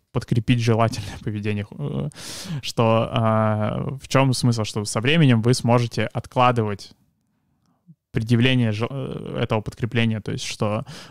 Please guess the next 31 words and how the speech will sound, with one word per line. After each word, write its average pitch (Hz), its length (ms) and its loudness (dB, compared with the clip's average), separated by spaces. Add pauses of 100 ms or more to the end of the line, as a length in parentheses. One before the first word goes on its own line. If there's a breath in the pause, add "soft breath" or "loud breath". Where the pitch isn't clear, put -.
можно 123 300 4
будет 120 160 2
начать 120 260 0
то, 120 80 0
что - 100 -6
называется 110 300 -2
прореживание, 107 560 0
опять 117 180 -6
же, 147 100 -8
то 131 120 -6
есть, - 260 -6
э, 113 320 -6
постепенным 135 540 0
вот 110 80 -4
таким 120 240 0
вот 110 160 0 (220 loud breath)
снижением 120 600 4
интенсивности 120 640 0
режима 113 300 0
подкрепления, 160 340 -2
что - 140 0
вам 117 100 4
не 117 60 4
нужно 135 180 4
будет 117 180 -2
подкреплять - 440 -4
поведение 110 260 0
столько - 240 -4
сильно, 104 220 -4
то 98 80 -6
есть - 160 -8